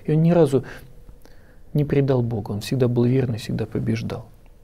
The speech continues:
Но смотрите, дальше Господь говорит: «Однако ж тому не радуйтесь, что духи вам повинуются». То есть здесь, м, призыв к тому, что да, конечно, да, здорово в зло побеждать, но не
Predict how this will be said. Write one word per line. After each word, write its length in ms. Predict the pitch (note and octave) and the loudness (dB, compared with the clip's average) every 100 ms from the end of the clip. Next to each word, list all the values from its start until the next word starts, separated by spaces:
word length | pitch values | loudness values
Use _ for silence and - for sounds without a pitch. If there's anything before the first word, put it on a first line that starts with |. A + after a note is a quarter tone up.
| - - - - - - _ - - - - - - - | -20 -20 -20 -20 -20 -20 _ -20 -20 -20 -20 -20 -12 -8
Но 60 | |
смотрите, 480 | D3 E3+ F3+ C#3 - | 0 2 4 2 2
дальше 300 | G#2+ A#2 - | 0 0 0
Господь 320 | B2+ - A2+ | -4 -2 -2
говорит: 240 | - B2 A2 | -4 -6 -2
«Однако 360 | A#2+ F#3 G3+ | 2 4 2
ж 60 | D3+ | 0
тому 260 | - D3 | 0 2
не 140 | E3 F3+ | 4 4
радуйтесь, 580 | F3+ B2+ G#2+ - - - | 4 2 0 -8 -12 -12
что 280 | - - G#2+ | -12 -6 -2
духи 300 | B2+ F3+ A#2 | 0 -2 -2
вам 220 | A2+ A#2+ | -2 -2
повинуются». 720 | A#2+ A2+ A#2+ A2+ G2 - - - - - - - - - - | 0 0 2 0 -4 -10 -18 -20 -20 -20 -20 -20 -20 -20 -10
То 100 | - | -4
есть 120 | B2 | 0
здесь, 220 | D3 F#3+ - - - | 4 2 2 -14 -2
м, 160 | C#3+ B2+ | 0 2
призыв 380 | D#3 E3 G3 G#3 | 4 4 4 2
к 40 | |
тому, 240 | - F#3 F#3+ | 4 4 4
что 160 | - | 2
да, 220 | C3+ E3 | 4 4
конечно, 420 | D#3 B2+ B2 - A#2 | 6 2 0 -2 -2
да, 220 | B2 B2 | 2 2
здорово 460 | B2 C#3+ B2+ A2+ - - - | 4 4 6 4 0 -10 -6
в 240 | A2+ A#2+ | -2 0
зло 260 | A#2+ C#3 C#3+ | 2 2 2
побеждать, 680 | A2+ B2 C3 C3 G#2+ - | 0 0 0 2 0 0
но 140 | C3 C#3 | 0 2
не 520 | B2+ C#3 C#3 A#2+ | 2 2 2 0